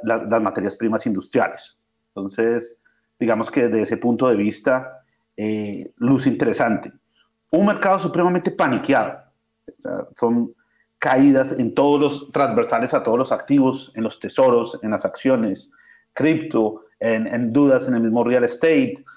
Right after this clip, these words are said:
Todo está cayendo, lo único que no cae es el dólar. Pero en ese tipo de pánicos es cuando se empieza a decantar qué señal y qué ruido.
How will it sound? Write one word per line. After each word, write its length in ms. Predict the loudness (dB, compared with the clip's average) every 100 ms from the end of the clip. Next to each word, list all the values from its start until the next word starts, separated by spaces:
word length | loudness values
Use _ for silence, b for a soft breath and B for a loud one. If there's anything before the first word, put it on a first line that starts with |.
| B _ -4
Todo 520 | 0 2 2 2 -4
está 220 | -4 -2 -2
cayendo, 420 | 0 2 4 4
lo 100 | 2
único 300 | 2 0 0
que 100 | -2
no 120 | -2
cae 300 | 0 0 -2 -4 _ _
es 180 | -4 -2
el 120 | 0
dólar. 440 | 2 2 0 -4 _ _ _ _ _ _ _
Pero 880 | 0 2 4 4 4 4 2 0 -4 _
en 140 | 0 2
ese 180 | 0 -2
tipo 280 | 0 4
de 80 | 2
pánicos 920 | 2 0 0 -2 -2 -6 -6 -18 _ _ _ _ _ _ -4
es 160 | -2
cuando 240 | 0 0 0
se 100 | 0
empieza 280 | 0 2
a 40 | 0
decantar 600 | 2 0 0 0 0 0
qué 120 | -4
señal 320 | 0 0 0
y 40 | 0
qué 120 | 0
ruido. 360 | 0 -2 -4